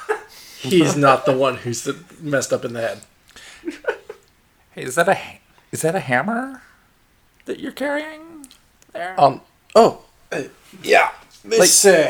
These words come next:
Speaker 1: uh,
Speaker 2: you think
Speaker 1: shkakunk.
Speaker 2: you think maybe it'll help?
Speaker 1: Oh.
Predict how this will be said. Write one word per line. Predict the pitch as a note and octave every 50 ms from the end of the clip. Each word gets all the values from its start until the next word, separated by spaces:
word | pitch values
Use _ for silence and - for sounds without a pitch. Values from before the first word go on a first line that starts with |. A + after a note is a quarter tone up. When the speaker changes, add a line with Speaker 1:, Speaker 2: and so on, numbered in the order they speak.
| B2
Speaker 1:
uh, | - - - - _ _ _ _ -
Speaker 2:
you | D3
think | C#3+ - G3 G3+ G3 - -
Speaker 1:
shkakunk. | - - - - - - C#3+ - - D3 C#3+ C#3+ C#3+ - - - - - - - - - -
Speaker 2:
you | - D#3
think | - G3+ G3 - - -
maybe | F3+ F3 F3 G3
it'll | F#3+ F#3+ F3+ D3+
help? | C#3 D3+ F3+ C#4 F4+ F#4+ - - _ _ _ _ - - - - _ _ _ _ -
Speaker 1:
Oh. | F#3 G3+ F#3+ D3+ A#2+ G#2+ -